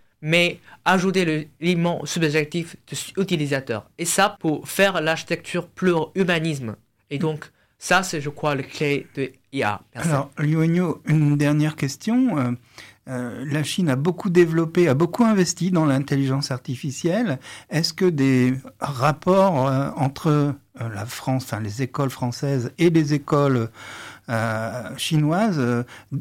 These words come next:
Speaker 2: peuvent se développer ? Est-ce que ça a vraiment un intérêt et que, on va dire que la Chine aussi amène à des compétences en, en termes d'intelligence artificielle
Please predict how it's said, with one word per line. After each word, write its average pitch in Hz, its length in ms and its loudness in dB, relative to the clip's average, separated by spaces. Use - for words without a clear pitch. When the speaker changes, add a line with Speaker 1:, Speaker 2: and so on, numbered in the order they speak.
Speaker 2:
peuvent 180 200 4
se - 140 2
développer ? 151 580 2
Est-ce 226 200 2
que 135 100 2
ça 127 200 0
a 123 40 4
vraiment 147 400 2
un 143 140 2
intérêt 147 640 0
et 127 80 -2
que, 123 380 -2
on 113 120 -6
va 113 100 -2
dire 180 240 -2
que 156 100 -4
la 120 220 0
Chine 202 320 0
aussi 208 540 2
amène 139 640 4
à 120 540 -4
des 127 160 -2
compétences 147 720 2
en, 120 180 0
en 123 120 -2
termes 123 520 2
d'intelligence 117 600 -2
artificielle 123 640 0